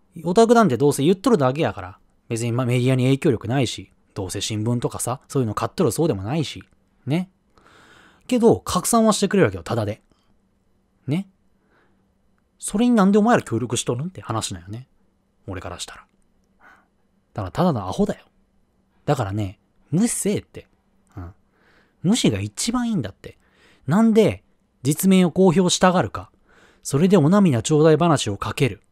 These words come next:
ね。そして、オタクが、ね、否定的な意見を添えて、ね、記事を拡散する。そしたら、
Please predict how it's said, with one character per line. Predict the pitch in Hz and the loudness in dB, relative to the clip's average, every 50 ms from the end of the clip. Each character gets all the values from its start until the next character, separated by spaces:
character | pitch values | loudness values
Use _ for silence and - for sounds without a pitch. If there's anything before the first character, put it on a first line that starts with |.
| _ _ _ _ _ _ _ _ - | _ _ _ _ _ _ _ _ -4
ね。 | 127 156 196 202 _ _ _ _ _ _ _ _ _ | -2 -2 -2 -2 _ _ _ _ _ _ _ _ _
そ | - - 123 | -8 -8 -6
し | - - | -6 0
て、 | - 202 196 147 101 95 - | 2 2 2 2 0 -2 -4
オ | - 117 | -6 -2
タ | - 143 | -2 -2
ク | 131 - 175 | -2 0 2
が、 | 180 208 202 131 92 87 - _ _ - - _ _ _ _ _ _ | 4 6 4 4 2 -2 -10 _ _ -20 -20 _ _ _ _ _ _
ね、 | - 139 180 151 | -6 -6 -6 -6
否 | - - 131 - | -6 -6 -6 -2
定 | - 135 131 139 | 2 2 2 4
的 | 160 139 147 | 2 2 2
な | 147 | 2
意 | 147 170 180 | 2 2 2
見 | - 196 151 131 123 131 | 2 2 2 2 2 2
を | 175 196 165 107 92 | 2 2 2 0 -2
添 | - - 123 151 196 | -4 0 2 2 2
え | 202 | 2
て、 | - 143 98 87 - _ _ _ _ _ _ _ _ _ _ _ _ _ _ - | 0 -2 -4 -4 -8 _ _ _ _ _ _ _ _ _ _ _ _ _ _ -6
ね、 | 143 180 202 196 _ _ _ _ _ _ - | -4 -4 -4 -6 _ _ _ _ _ _ -4
記 | - 175 185 | 0 0 2
事 | 151 127 | 2 2
を | 107 | -2
拡 | - - 120 - - | -2 -4 -8 -6 -4
散 | - 202 196 202 190 | 0 0 2 2 2
す | - 117 | 0 -2
る。 | 104 92 - _ _ _ _ _ _ _ _ _ _ _ _ _ _ _ _ | -4 -6 -10 _ _ _ _ _ _ _ _ _ _ _ _ _ _ _ _
そ | - - 240 | -2 0 0
し | 220 - | 0 2
た | - 165 | 0 2
ら、 | 180 202 196 139 95 90 | 2 4 2 2 0 -2